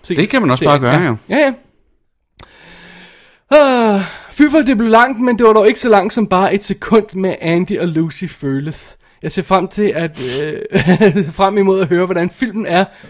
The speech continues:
Speaker 1: så jeg slipper for at se den. Over and out fra Al.
Speaker 2: Ja, eller også så skal han se den jo. Det kan jo godt være.
Speaker 1: Altså, serien er jo den... Øh, undskyld, filmen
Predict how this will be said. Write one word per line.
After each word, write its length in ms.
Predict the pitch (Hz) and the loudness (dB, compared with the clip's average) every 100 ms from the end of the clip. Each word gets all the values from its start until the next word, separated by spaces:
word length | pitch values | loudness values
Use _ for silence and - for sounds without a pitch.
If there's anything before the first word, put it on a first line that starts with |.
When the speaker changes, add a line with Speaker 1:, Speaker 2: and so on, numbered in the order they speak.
| - _ _ | -20 _ _
Speaker 1:
så 120 | _ 143 | _ -10
jeg 100 | 127 | -8
slipper 260 | 143 156 | -8 -8
for 140 | 147 139 | -4 -4
at 80 | |
se 220 | 135 147 135 | -4 -6 -6
den. 240 | 131 117 _ _ | -6 -10 _ _
Over 260 | 202 220 254 | 2 4 4
and 140 | 240 202 | 0 0
out 340 | 156 190 196 - | 0 0 -4 -16
fra 280 | - 160 - - | -10 -8 -8 -10
Al. 560 | 147 143 135 117 - 82 | -8 -8 -10 -12 -10 -6
Speaker 2:
Ja, 180 | 92 | -2
eller 140 | 165 107 | 2 2
også 120 | 127 | 2
så 100 | 240 | -2
skal 220 | - 101 | -2 -2
han 160 | 175 277 | -2 -4
se 180 | 220 185 | -6 -6
den 120 | 151 | -8
jo. 60 | 135 | -8
Det 100 | 151 | -10
kan 120 | 214 | -10
jo 60 | 175 | -6
godt 140 | 127 | -4
være. 140 | 196 254 - - _ _ _ | -4 -8 -12 -20 _ _ _
Speaker 1:
Altså, 340 | - - - 131 - - _ _ _ _ _ - | -6 -6 -8 -12 -14 -20 _ _ _ _ _ -16
serien 840 | - - - 226 127 214 226 214 - | -12 -10 -6 -4 -4 -4 -4 -6 -6
er 200 | 160 160 | -4 -2
jo 360 | 165 170 165 135 _ _ _ _ _ _ _ 165 | 0 0 -2 -6 _ _ _ _ _ _ _ -6
den... 300 | 156 151 - | -4 -6 -6
Øh, 120 | 185 | -2
undskyld, 220 | 196 - 180 | -2 -2 -10
filmen 440 | - 233 214 190 | -6 -6 -6 -10